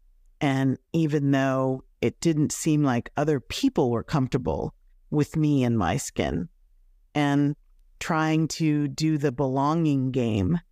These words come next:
um, which in those circumstances for me meant,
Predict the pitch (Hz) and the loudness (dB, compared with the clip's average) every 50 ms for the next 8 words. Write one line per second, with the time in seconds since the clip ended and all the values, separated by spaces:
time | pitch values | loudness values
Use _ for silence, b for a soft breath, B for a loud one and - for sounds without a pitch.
0 | _ _ _ _ _ _ _ - - - 110 107 107 98 92 - - - - 151 | _ _ _ _ _ _ _ -6 -4 -2 0 0 0 0 0 -2 -2 -4 -2 0
1 | 147 131 - - - - - - _ - - - 151 143 139 139 139 143 147 - | 0 0 -2 -4 -10 -12 -12 -14 _ -10 -2 0 2 2 2 2 2 0 -2 -2
2 | - - 147 - - 143 139 - - 147 131 131 131 - 123 127 - - - 147 | -2 -4 -4 -2 -2 -4 -2 -2 -2 -2 -2 -2 -2 -4 -6 -6 -6 -6 -4 -2
3 | 135 156 202 226 214 190 175 160 147 135 131 135 135 131 139 - - - | 0 2 2 2 2 2 2 2 2 2 0 0 0 0 -2 -2 -4 -10